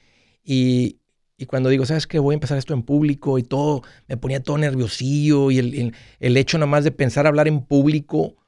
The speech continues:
no, me, las primeras veces me ponía pañal, Hierro, porque me hacía pipí en los calzones, o sea, así estaba, hablaba así frente a cinco, a diez,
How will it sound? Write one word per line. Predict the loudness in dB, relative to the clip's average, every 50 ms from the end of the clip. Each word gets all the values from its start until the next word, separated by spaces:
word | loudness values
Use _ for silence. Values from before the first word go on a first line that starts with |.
| _ _ _ _ _ _ _
no, | -4 -2 0 2
me, | 4 2 2
las | 2 2 0 0
primeras | 0 0 2 4 4 4 4
veces | 2 2 0 0 -2 -2
me | -2 -2
ponía | 0 2 2 4 4 2 2 2
pañal, | 0 0 2 2 2 2 2
Hierro, | 0 0 -2 -4 -6 -8
porque | -6 -6 -2 0
me | 0 0
hacía | 2 2 2
pipí | 0 0 0 0 -2
en | -2
los | -2
calzones, | -4 -4 -4 -2 -2 -4 -4 -4
o | -4 0
sea, | 2 2 2 2 0 -4 -6
así | -4 -4 -4
estaba, | -4 -2 2 2 2 2 2 0
hablaba | 2 4 4 6 6 6 4 4
así | 2 0 -2
frente | -2 -2 0 0 0
a | -2
cinco, | -2 0 0 0 0 0 2 2
a | 4
diez, | 4 4 2 2 0 -4 -8